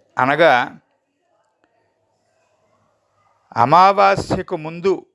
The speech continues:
వచ్చేటువంటి చతుర్దశి నాడు మంగళవారము అయినట్లయితే దాన్ని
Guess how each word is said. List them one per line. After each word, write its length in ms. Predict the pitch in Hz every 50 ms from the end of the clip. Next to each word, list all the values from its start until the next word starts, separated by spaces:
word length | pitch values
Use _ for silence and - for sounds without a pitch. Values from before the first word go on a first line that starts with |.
| _ _ _ _ _ _ _ -
వచ్చేటువంటి 760 | 151 147 - - 180 175 170 156 - 165 165 160 160 147 156 135 -
చతుర్దశి 600 | - 135 - 180 175 151 151 147 175 160 - 170
నాడు 360 | 160 151 147 143 143 147 185 185 151 120 104 _ _ _ _ _ _ _ _ _ _ _ _ _ -
మంగళవారము 880 | 113 107 117 127 156 175 185 190 190 185 175 160 147 143 143 165 175 165 120 107 107 _ _ _ _ _ _ _ _ -
అయినట్లయితే 720 | 123 139 151 165 165 135 - 147 139 131 123 - - 165 190 190 - - - _ _ _ _ _ _ _ _ _ -
దాన్ని 400 | 123 127 139 147 147 135 120